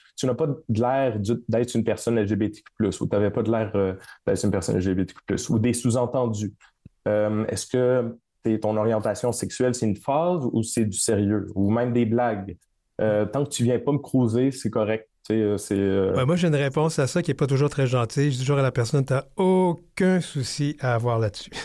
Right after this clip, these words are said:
Speaker 2: <laughs>
Speaker 1: C'est ça. <laughs> Puis, euh, il y a aussi des questions intrusives, des
Speaker 2: Oui.
Speaker 1: fois. Tu sais, quand on, on pose la question, notamment auprès des, euh, des gays et lesbiennes, c'est qui l'homme, la femme dans le couple.
Speaker 2: Ah, mon
Speaker 1: Donc,
Speaker 2: Dieu.
Speaker 1: toutes ces,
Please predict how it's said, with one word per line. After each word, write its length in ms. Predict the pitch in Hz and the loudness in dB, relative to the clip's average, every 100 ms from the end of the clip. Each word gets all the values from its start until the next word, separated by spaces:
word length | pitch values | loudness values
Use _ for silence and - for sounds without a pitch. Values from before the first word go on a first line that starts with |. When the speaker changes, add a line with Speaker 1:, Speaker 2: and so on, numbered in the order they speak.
| - - - - | -14 -6 -6 -6
Speaker 2:
<laughs> 280 | - - | -14 -6
Speaker 1:
C'est 140 | 123 123 | 0 0
ça. 220 | 113 - | 0 -2
<laughs> 1800 | - - - - - - - - - - - _ _ - - - - - - | -4 -6 -6 -6 -8 -10 -12 -12 -12 -14 -20 _ _ -20 -18 -18 -18 -10 0
Puis, 220 | 123 123 | 2 4
euh, 220 | 120 117 | 4 2
il 80 | 113 | 2
y 40 | |
a 40 | 120 | 2
aussi 180 | 113 | 0
des 120 | 156 139 | 0 0
questions 260 | 139 - | -2 0
intrusives, 680 | 151 147 151 123 156 165 120 | -2 0 -2 0 0 2 2
des 120 | 117 | 0
Speaker 2:
Oui. 120 | 127 | 0
Speaker 1:
fois. 180 | 123 131 | 0 -2
Tu 140 | 120 - | -2 -6
sais, 100 | 117 | -2
quand 160 | 120 | 0
on, 320 | 117 113 113 - | 2 4 2 0
on 100 | 104 | -4
pose 340 | - 117 113 | 0 0 2
la 80 | 117 | 0
question, 380 | - - - 117 | -2 -4 -2 -2
notamment 360 | 110 104 104 110 | 0 0 0 0
auprès 240 | - 107 | -2 -4
des, 240 | 101 98 | 0 2
euh, 220 | 98 98 90 | 2 2 2
des 160 | 101 | 0
gays 120 | 92 110 | 0 2
et 60 | |
lesbiennes, 500 | 110 92 98 113 117 | 2 0 0 0 0
c'est 160 | 113 - | -2 -4
qui 160 | - | 0
l'homme, 300 | 113 117 117 | 2 2 2
la 120 | 117 95 | 0 -2
femme 260 | 117 110 | -2 -2
dans 120 | 104 | 0
le 100 | 104 | 0
couple. 240 | 98 - 120 | -2 -4 -4
Speaker 2:
Ah, 60 | 113 | -2
mon 60 | 98 | 0
Speaker 1:
Donc, 120 | 101 | 0
Speaker 2:
Dieu. 40 | 101 | 0
Speaker 1:
toutes 140 | 160 160 | -2 0
ces, 380 | 139 123 110 | 0 2 0